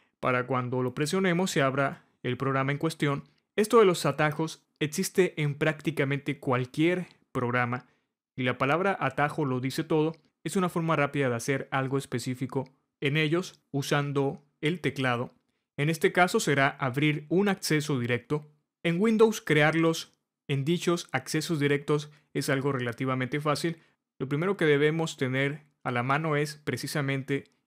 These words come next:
el acceso directo que va a abrir el programa. Puede estar en el escritorio, puede estar en la barra de tareas,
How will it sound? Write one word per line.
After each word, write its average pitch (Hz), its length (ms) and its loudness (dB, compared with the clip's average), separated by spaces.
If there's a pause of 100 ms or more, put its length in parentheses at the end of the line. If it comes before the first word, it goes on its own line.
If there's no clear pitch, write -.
el 120 140 -4
acceso 123 480 -4
directo 120 500 -4 (440)
que 123 140 -2
va 123 180 2
a - 40 4
abrir 127 400 -2 (160)
el 120 160 -6
programa. 120 500 -4 (240)
Puede 143 200 2
estar 135 500 -4 (100)
en 117 160 -6
el 117 140 -4
escritorio, 147 760 0 (460)
puede 123 220 -2
estar 123 320 -2
en 120 80 -4
la 117 80 -2
barra 127 240 -2
de 131 100 0
tareas, 147 640 0